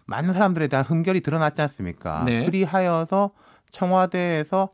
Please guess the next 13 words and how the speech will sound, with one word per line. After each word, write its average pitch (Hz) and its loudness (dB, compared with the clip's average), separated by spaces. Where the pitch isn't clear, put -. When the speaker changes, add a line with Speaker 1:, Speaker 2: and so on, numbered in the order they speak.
Speaker 1:
한 214 0
명은 208 2
자진 139 -2
사퇴, 90 -8
한 202 -4
명은 165 0
지명 147 0
철회가 123 -4
됐잖아요. 82 -6
Speaker 2:
네. 127 2
Speaker 1:
그리고 202 0
그다음에 175 2
한국당이 170 -2